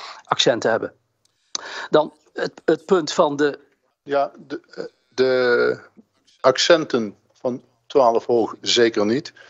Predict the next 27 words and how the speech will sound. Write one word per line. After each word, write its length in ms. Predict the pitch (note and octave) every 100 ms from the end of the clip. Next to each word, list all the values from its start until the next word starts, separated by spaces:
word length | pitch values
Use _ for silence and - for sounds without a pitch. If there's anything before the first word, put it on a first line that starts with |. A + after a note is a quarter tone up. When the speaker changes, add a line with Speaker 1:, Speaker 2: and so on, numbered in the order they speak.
| -
Speaker 2:
Het 160 | - -
andere 280 | D#3+ F3 A#2+
aspect 480 | A2 - A#2+ -
wat 240 | - A#2 -
nog 200 | A2 G#2
helemaal 460 | B2+ D3 B2 A2+
niet 220 | G#2+ G#2 -
duidelijk 360 | C3+ C3+ A2+
is, 300 | F#2+ G2+ - _ - _
is 180 | A#2 - -
waar 420 | G2 C3+ C#3+ - -
komen 380 | C#3+ C3+ B2+ A2+
dan, 380 | G#2 G2 C#3 - _ _ _
eh, 260 | B2 B2+
en 320 | B2 A#2 A#2+
mevrouw 340 | A#2+ A2+ A2+ A2+
gaf 180 | G#2+ G#2
het 140 | G2+
al 160 | G2+ B2
aan, 280 | G#2 G#2 - - _
van 240 | - A2
zover 420 | - A2+ - A2+
zijn 260 | G#2 A#2+ C#3
wij 160 | A#2+
nog 240 | F#2+ F2 -
niet. 260 | G#2+ - _ _ _ _ _
Ja. 200 | - -